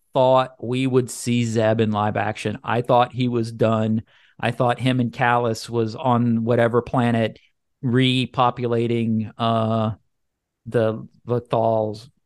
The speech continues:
is it Leth-, or whatever creature he is. That's what I thought he was up to. Uh, no way in hell I thought we would see Zeb in live action. So that was pretty freaking exciting, which there again,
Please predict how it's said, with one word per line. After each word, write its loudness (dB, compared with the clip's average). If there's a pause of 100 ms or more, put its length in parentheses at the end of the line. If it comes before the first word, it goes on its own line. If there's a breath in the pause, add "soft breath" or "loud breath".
(240)
is -6
it -10
Leth-, -8
or 2
whatever 2 (320)
creature -2
he -4
is. -10
That's 0
what 2
I 0
thought -2
he -4
was -4
up -6
to. -6 (520 soft breath)
Uh, 0 (320)
no 2
way 2
in -2
hell -2
I -6
thought -4
we -4
would -8
see -8
Zeb -8
in -6
live -8
action. -12
So -6
that -4
was -8
pretty -10
freaking -14
exciting, -14 (260 soft breath)
which 0
there 4
again, 0